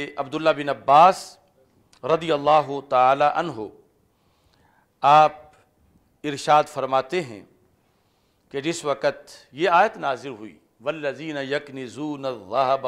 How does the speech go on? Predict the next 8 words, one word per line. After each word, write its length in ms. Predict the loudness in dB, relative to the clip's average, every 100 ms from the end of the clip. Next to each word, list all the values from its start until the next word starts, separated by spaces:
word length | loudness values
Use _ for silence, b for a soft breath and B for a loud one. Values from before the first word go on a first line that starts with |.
| -4
वल 200 | -4 -8
फ़िद्दा", 440 | -12 -18 -16 -12 -12 -14 _ _ _ _ _ _ _ _ _ -10
कि 40 |
वो 140 | -6 -4
लोग 360 | -4 -6 -8 -12
जो 140 | -14
सोना 500 | -12 -12 -10 -6 -6 -6
चांदी 460 | -6 -6 -8 -16